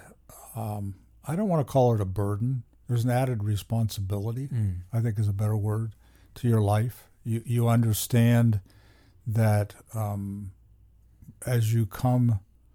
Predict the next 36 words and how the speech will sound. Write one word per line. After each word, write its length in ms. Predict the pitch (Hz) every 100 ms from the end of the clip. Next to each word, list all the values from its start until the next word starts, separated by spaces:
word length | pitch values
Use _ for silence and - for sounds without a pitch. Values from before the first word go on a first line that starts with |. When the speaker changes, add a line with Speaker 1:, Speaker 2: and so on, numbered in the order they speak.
| _ _ -
Speaker 1:
to 120 | 113
worship 480 | 110 120 104 117 113
on 160 | 107
Sunday, 520 | 101 113 104 98 101 95 _ _ _ _ _ _ _ _
people 300 | - 127 120
are 160 | 113 123
going 320 | 110 110 104
to 80 | 98
be 300 | 95 95 92 - _ _ _ _ _ -
observing 600 | 110 95 107 110 98 92
you. 200 | 95 117
Speaker 2:
Mm. 320 | 104 95 90 - - - -
Mm-hmm. 140 | 98
Speaker 1:
And, 400 | 107 107 107 101 101
um, 460 | 104 98 98 98 104 - - - - -
and 140 | - 110
so 140 | 123
you 220 | 113 107
need 280 | 107 107 110
to 120 | - 104
be 180 | 104
aware 380 | 101 95 98 95
of 80 | 95
that. 300 | 92 92 98 _ -
Speaker 2:
Mm-hmm. 580 | 92 92 85 - - 113
Speaker 1:
Um, 420 | 101 101 98 95 - _ _ -
I 80 | -
think 240 | 117 139 117
your 140 | 113
heart, 480 | 98 139 143 143 - - -
at 100 | 113
least 260 | 120 113 -
it 120 | 95
should, 400 | - 151 127 107
become 400 | 110 - 117 110
more, 680 | 110 110 113 120 123 127